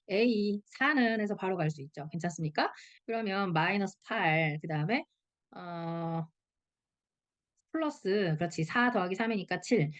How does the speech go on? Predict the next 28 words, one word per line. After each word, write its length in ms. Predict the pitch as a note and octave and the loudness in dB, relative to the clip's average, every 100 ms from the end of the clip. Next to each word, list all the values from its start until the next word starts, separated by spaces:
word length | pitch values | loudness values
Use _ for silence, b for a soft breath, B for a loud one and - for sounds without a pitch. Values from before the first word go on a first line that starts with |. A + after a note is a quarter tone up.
| B - | B -10
계산하면 460 | F3+ F#3+ F3 G#3 G3+ | -4 -2 0 0 2
마이너스 460 | D#3 E3+ F3+ F3 | 2 2 0 -4
일. 500 | - E3+ E3 E3 D3 D3 B B - | 0 2 4 4 2 0 B B -6
에이 300 | F3+ G#3+ C4 | -2 -2 -2
삼은 460 | C#4+ C#4 A3 F#3 | 0 0 2 0
그냥 160 | F#3 D4+ | -2 -2
숫자 160 | - F4 | 0 2
대입만 320 | A#3+ B3+ C#4+ | 4 4 2
하면 140 | D4+ | 2
되잖아. 400 | G3 E3+ G#3+ D3 E3+ | 2 0 0 -2 0
마이너스 460 | F3 F#3+ G3 G3+ - | 0 0 -2 -6 -6
이 180 | B3 C4 | -6 -4
플러스 560 | C#4 C#4 C#4 F3 G3 | -6 -6 -6 -4 -4
사는 680 | B3+ F3+ E3 F3 E3+ D#3+ D3 D3+ B B - | -2 0 2 2 4 4 2 -2 B B -14
이가 200 | F3+ G3+ | -8 -4
될 180 | F3 D#3+ | -4 -2
거고요. 440 | D#3+ F#3 B3+ D3+ D3+ B B | -4 0 2 2 0 B B
에이 320 | F#3 F#3+ A3+ B3+ | -6 -2 -2 -2
이는, 540 | A#3 C4 A3 F3+ F#3 E3+ | 0 2 2 0 -2 -4
자, 180 | D3+ D#3 | -4 -6
이 120 | G#3+ | -6
들어가니까 640 | C4+ C4+ A3+ F3+ F3 F#3 | -2 0 0 -2 -2 -2
사 380 | F#3 G3+ F3 D3 - | 0 2 2 2 -2
플러스 340 | G#3 A3 - | -4 -4 0
오가 340 | B3+ E3+ F#3+ F#3+ | 2 2 0 0
되어서 320 | D#3 D#3+ F3 | 0 0 -2
갑자기 360 | E3+ - G3 G3+ | -4 -4 -4 -6
커지네. 540 | - D4+ D#4 B3+ B3+ | -8 -8 -4 -2 -2